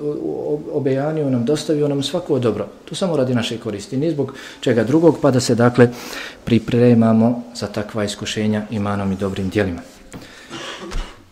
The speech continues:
Zatim, od smutnji koje će pogoditi ovaj ummet jeste, i koji je pogodio ovaj ummet,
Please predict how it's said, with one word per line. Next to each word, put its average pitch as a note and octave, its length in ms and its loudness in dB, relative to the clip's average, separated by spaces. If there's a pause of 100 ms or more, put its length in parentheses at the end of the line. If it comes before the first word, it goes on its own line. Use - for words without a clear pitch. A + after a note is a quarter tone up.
Zatim, A2+ 460 2 (1160)
od B2 120 0
smutnji B2+ 500 4 (400)
koje A2 180 0
će A2 180 -4
pogoditi A#2+ 460 0
ovaj A#2 280 0
ummet C3 460 2 (120)
jeste, A#2+ 600 -4
i B2 120 -4
koji A2+ 180 -2
je G#2 60 -2
pogodio A2+ 500 -4
ovaj A#2 300 -4
ummet, A#2 420 -4